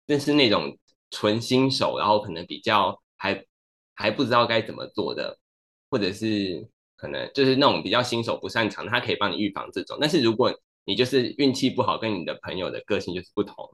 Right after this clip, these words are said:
然后你们适合咨商师就是不一样，那这种当然就没有办法帮你预防到。所以我觉得目前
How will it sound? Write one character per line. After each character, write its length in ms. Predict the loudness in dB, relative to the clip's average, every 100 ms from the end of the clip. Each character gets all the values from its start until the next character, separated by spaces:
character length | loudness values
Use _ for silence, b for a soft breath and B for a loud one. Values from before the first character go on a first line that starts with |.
| _ _
然 100 | -4
后 240 | 4 4 2
你 60 | -6
们 160 | -6 -4
适 160 | 0
合 140 | 0 0
咨 60 |
商 200 | -4 -4
师 80 | -4
就 100 | -4
是 80 | -4
不 240 | -4 -4
一 40 | -2
样， 100 | 0
那 80 |
这 140 | 0 0
种 200 | -2 -4
当 100 | -2
然 160 | -2 0
就 340 | 0 0 -2 _ _ -2
没 100 | 0
有 60 |
办 160 | 2 0
法 120 | -2
帮 200 | -4 -4
你 120 | -4
预 160 | -4 -4
防 200 | -6 -12 -8
到。 300 | -4 -4 -6 _ _ _
所 100 | 0
以 120 | 2
我 120 | 2
觉 140 | 2 2
得 320 | 2 2 -2
目 160 | -2 -2
前 400 | -2 -6 -6